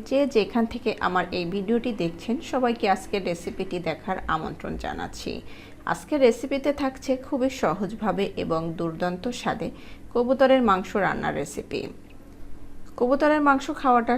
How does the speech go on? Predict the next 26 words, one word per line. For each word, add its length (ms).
শরীরের 400
জন্য 140
অনেক 160
বেশি 220
উপকারী। 480
তাহলে 340
কথা 220
না 140
বাড়িয়ে 340
চলে 280
যাই 160
মূল 160
রেসিপিতে। 640
প্রথমে 400
আমি 140
এখানে 260
কবুতর 400
বাচ্চাটাকে 600
খুব 180
ভালোভাবে 460
পরিষ্কার 460
করে 180
কেটে 340
ধুয়ে 280
নিব। 160
এখানে 260